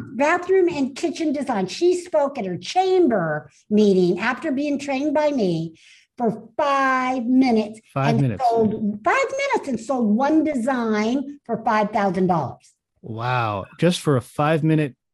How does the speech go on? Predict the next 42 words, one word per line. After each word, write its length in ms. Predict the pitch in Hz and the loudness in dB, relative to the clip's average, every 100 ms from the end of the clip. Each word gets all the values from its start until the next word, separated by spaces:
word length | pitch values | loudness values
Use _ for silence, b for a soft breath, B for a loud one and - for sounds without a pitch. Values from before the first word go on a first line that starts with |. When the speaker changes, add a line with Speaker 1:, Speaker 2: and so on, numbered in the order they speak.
| _ _ _ _ - | _ _ _ _ -20
Speaker 2:
speech. 460 | - 135 101 - _ _ _ | -10 -8 -8 -12 _ _ _
Speaker 1:
Five-minute 580 | 202 233 285 330 339 359 | 0 2 4 4 4 2
speech. 380 | - 370 262 240 | -2 0 0 2
When 160 | 226 226 | 4 6
you 100 | 208 | 6
know 280 | 208 226 | 6 4
how 180 | 285 285 | 2 0
to 140 | 311 285 | -2 -2
do 180 | 320 | -2
it 60 | 311 | -4
right 340 | 269 240 240 233 B - | -2 -2 -2 -6 B -2
and 160 | 196 | 2
you 60 | 196 | 4
know 180 | 190 247 | 4 2
how 160 | 269 285 | 0 -2
to 60 | |
organize 640 | 285 226 220 208 208 208 | -2 0 0 0 -2 -2
it, 120 | 214 - | -4 -4
you 120 | 180 | -2
know 100 | 190 | 0
how 80 | 240 | -2
to 80 | |
craft 320 | 247 208 190 214 | -4 -4 -4 -6
it. 60 | |
And 120 | 202 | -6
that's 200 | 180 190 | -6 -6
what 80 | 247 | -8
I 80 | 240 | -8
teach 320 | 226 220 180 | -6 -8 -6
people. 360 | 208 202 208 196 B B | -6 -4 -4 -6 B B
I 80 | 170 | -4
give 160 | 175 | 0
them 140 | 208 254 | 0 0
a 40 | |
system. 520 | - - 220 - 226 | -2 -6 -6 -4 -8
I 60 | 170 | -6
have 100 | 165 | -6
a 80 | 165 | -6
system 420 | - 233 220 220 | -8 -10 -6 -6
for 120 | 180 | -4
a 40 | 156 | -4
one-minute 600 | 160 220 277 294 302 | 0 0 0 0 -4